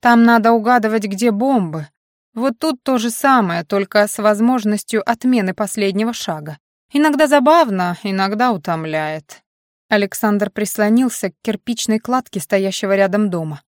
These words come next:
Пока непонятно было только одно. Месмерке от него было что-то надо, иначе она бы не тратила столько времени на то, чтобы играть с ним в сапёра. А это значит, с ней вполне можно договориться о сотрудничестве. "Ох, ну ладно",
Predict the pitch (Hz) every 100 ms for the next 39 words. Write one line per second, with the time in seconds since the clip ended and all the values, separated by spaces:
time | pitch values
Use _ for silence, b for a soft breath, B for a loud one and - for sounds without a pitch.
0 | _ _ 214 - 262 247 226 233 294 -
1 | 185 190 190 226 220 226 220 175 147 _
2 | _ _ _ - 214 285 - 196 - 196
3 | 190 220 240 240 214 220 - 226 233 220
4 | 262 247 165 147 _ _ - 190 196 -
5 | 202 196 196 196 208 - 262 262 185 175
6 | - 202 190 202 185 233 202 185 185 190
7 | - 262 214 - 190 202 190 254 233 -
8 | 220 214 - - 254 - 151 147 - _
9 | _ _ - 208 - 277 196 156 170 156
10 | 165 - 233 240 - 208 226 254 226 202
11 | 202 196 208 220 226 196 - 208 - 240
12 | 233 170 156 151 - - 170 156 _ _
13 | _ _ _ _ - 220 165 - - 233
14 | 320 466 196 170 151 156